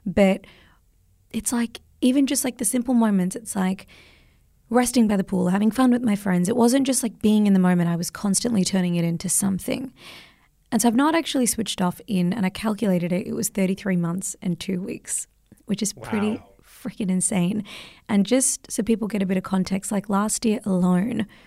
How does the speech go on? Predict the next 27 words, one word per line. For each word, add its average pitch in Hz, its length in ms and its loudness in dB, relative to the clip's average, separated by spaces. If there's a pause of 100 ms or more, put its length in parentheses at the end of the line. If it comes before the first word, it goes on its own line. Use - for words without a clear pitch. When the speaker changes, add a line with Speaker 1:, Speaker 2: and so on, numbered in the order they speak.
(120)
Speaker 1:
I've 196 160 2
written 240 480 2
and 214 180 0
published 185 580 -2 (160)
a 202 60 -4
seventy 190 340 2
thousand 190 640 0
word 180 280 0
book. - 380 -6 (540)
I 190 460 -4 (640)
started 185 280 -2
acting, 208 680 0 (160)
did 214 140 -6
a 175 40 -8
ted 185 240 -6
Talk, 185 640 -2 (460)
guest 196 240 0
judged 202 260 -2
on 190 80 0
a 185 60 0
show, 175 480 -2 (160)
did 175 160 -4
another 180 200 0
T 190 200 -4
V 180 160 -6
show, 175 500 -4 (800)
content, 202 640 0